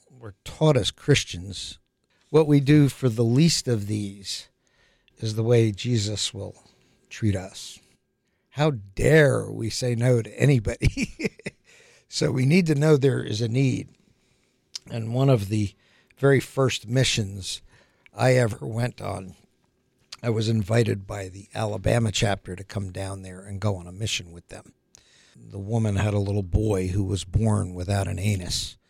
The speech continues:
He had had multiple surgeries over the years,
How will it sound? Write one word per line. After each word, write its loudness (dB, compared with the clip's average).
He -10
had -10
had -6
multiple -6
surgeries -6
over 0
the -6
years, 0